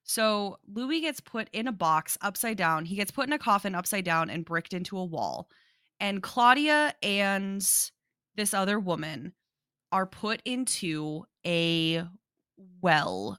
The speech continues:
essentially. Like, it's a, a hole in the ground that opens up at the top with a cage at the top where the sun can come through. An exact copy of this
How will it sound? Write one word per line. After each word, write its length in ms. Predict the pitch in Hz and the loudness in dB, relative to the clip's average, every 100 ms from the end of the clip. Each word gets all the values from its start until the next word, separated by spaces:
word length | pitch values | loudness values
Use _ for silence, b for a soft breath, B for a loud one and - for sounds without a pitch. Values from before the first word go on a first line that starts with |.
| _ | _
essentially. 920 | 196 - 170 - - - 65 69 185 _ _ _ _ | 0 2 0 -2 -8 -8 -8 -8 -10 _ _ _ _
Like, 180 | 185 180 | -6 -4
it's 160 | 180 - | -2 2
a, 380 | 175 170 165 - - | 4 6 6 4 -4
a 60 | |
hole 340 | 180 226 214 240 | -4 0 0 0
in 80 | 262 | 0
the 80 | 247 | 2
ground 580 | 185 160 156 160 160 - - 180 | 4 4 2 -2 -6 -10 -14 -4
that 440 | 175 160 156 - _ | 2 4 2 0 _
opens 360 | 185 185 220 190 | -4 -2 0 0
up 140 | 175 | -2
at 100 | 190 | -4
the 60 | 208 | -6
top 360 | - 156 156 170 | 2 4 4 0
with 100 | 170 | -8
a 40 | |
cage 300 | - 165 170 | -6 -6 -4
at 60 | 196 | -6
the 80 | 233 | -4
top 360 | 175 165 170 _ _ _ _ _ _ _ | 2 2 0 _ _ _ _ _ _ _
where 140 | 175 165 | -4 -4
the 120 | 165 | 0
sun 300 | - 196 180 | 4 4 4
can 160 | 175 160 | 0 -2
come 240 | 147 120 | -2 -4
through. 320 | - 76 65 - _ _ _ _ _ _ _ _ _ - | -6 -8 -10 -14 _ _ _ _ _ _ _ _ _ 0
An 160 | 208 | 4
exact 960 | 202 185 170 196 208 214 240 - - - _ _ - | 4 4 4 8 10 10 8 0 -4 -6 _ _ 0
copy 380 | 285 269 240 196 | 4 4 4 0
of 180 | 160 | 0
this 440 | 151 113 156 - | -2 0 0 0